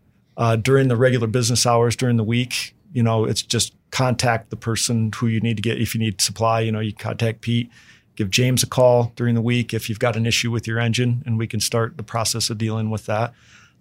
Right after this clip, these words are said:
Um, the, the two numbers that, um, are available, of course, fleet's pretty self-explanatory, but logistics number,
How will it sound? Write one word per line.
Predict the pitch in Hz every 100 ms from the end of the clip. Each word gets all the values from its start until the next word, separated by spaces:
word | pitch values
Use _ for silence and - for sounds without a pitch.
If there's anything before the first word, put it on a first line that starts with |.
| -
Um, | 110 107 101 98 _ _ _ - - _ _ _ _ -
the, | 120 135 127 131
the | 131
two | 123 - 170
numbers | 147 143 127 117 -
that, | - 123 - - - -
um, | 123 113 107 107 -
are | 120
available, | 117 127 131 117
of | 110
course, | 123 117 - - _ -
fleet's | - 135 -
pretty | - 120
self-explanatory, | - 117 123 - 123 123 123 117
but | 120
logistics | 123 117 160 147 131 - - - _ - _ _ -
number, | 135 127 123 120